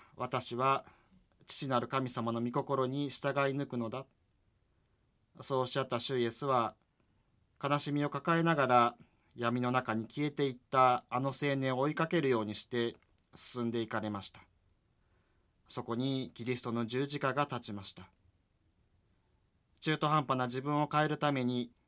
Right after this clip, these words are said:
あれもこれも全部捨てて、ああ、軽くなった、心がすっきりしたと喜びながら、実は本当に捨ててはいけないものや、本当に頼るべきお方まで捨ててしまっているのかもしれません。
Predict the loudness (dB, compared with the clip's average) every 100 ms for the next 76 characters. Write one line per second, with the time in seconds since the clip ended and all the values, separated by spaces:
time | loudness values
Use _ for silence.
0 | _ -2 0 0 0 -2 0 0 2 0
1 | 0 -6 -6 -6 -8 -10 _ _ _ _
2 | _ 0 2 4 2 0 0 2 2 0
3 | -8 -10 _ _ _ _ -18 2 6 6
4 | 6 2 2 2 4 2 2 2 2 2
5 | 2 2 2 4 4 2 -2 _ _ _
6 | _ _ _ _ _ _ -12 -4 2 2
7 | 2 0 2 0 2 0 2 4 4 2
8 | 2 2 2 0 2 2 0 -4 _ _
9 | _ _ _ _ -8 -6 -2 -2 0 2
10 | 2 2 2 0 0 -2 -2 0 0 0
11 | -2 -4 _ _ _ _ -10 -8 -6 -6
12 | -2 -4 -2 -2 0 0 0 -2 -2 -4
13 | -6 -4 -6 -8